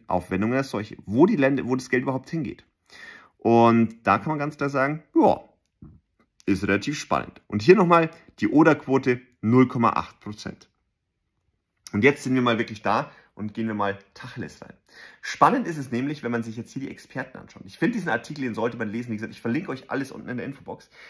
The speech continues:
Ist nämlich zum Beispiel hier folgendes Zitat aus einem Handelsblattartikel,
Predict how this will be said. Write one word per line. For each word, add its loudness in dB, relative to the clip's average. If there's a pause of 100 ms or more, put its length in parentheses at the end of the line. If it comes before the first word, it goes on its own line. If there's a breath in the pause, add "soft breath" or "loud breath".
(200 loud breath)
Ist -6
nämlich -6
zum -10
Beispiel -2
hier -6 (340 soft breath)
folgendes 0
Zitat -8
aus -6
einem -8
Handelsblattartikel, -12